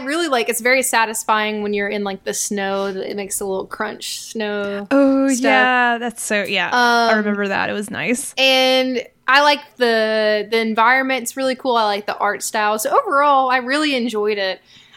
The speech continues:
Speaker 1: Um, I think the only complaint I have is it felt a little long because I think that's not really the game's fault. It's more of my fault because it took me so long.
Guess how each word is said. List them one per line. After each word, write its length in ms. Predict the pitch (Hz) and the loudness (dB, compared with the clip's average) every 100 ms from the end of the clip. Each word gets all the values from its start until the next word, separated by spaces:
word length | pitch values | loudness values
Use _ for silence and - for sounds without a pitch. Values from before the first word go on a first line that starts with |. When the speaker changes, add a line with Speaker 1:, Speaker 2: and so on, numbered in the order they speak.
| - | -2
Speaker 1:
Um, 240 | 226 220 | 0 2
I 100 | 262 | 0
think 300 | 254 339 403 | 0 0 0
the 60 | 320 | 0
only 240 | 240 254 | 0 -2
complaint 420 | 269 254 240 220 220 | -2 -4 -2 -2 -2
I 80 | |
have 340 | 208 220 214 214 | 0 2 2 0
is 140 | 202 | -2
it 160 | 226 - | -4 -2
felt 320 | 247 254 - | 0 2 0
a 40 | |
little 440 | 349 320 311 294 277 | -4 -2 -2 -2 -2
long 540 | 208 214 233 240 247 | 0 4 4 2 0
because 440 | 220 220 - 220 214 | -4 -6 -4 -4 -2
I 60 | 226 | -6
think 320 | - 311 - _ _ | -4 -6 -8 _ _
that's 220 | 233 - - | -2 -2 0
not 180 | 240 214 | -2 0
really 220 | 214 208 | 0 0
the 100 | 196 | 0
game's 300 | 190 190 220 | -4 -6 -2
fault. 240 | 214 214 | 0 0
It's 140 | - 214 | -2 -6
more 180 | 196 185 | -4 -4
of 80 | |
my 220 | 190 185 185 | -4 -6 -2
fault 280 | 220 220 | 0 0
because 200 | 220 - | -2 -12
it 100 | 190 - | -12 -12
took 160 | 233 277 | -12 -10
me 80 | |
so 160 | 285 294 | -8 -4
long. 240 | 294 302 | 0 0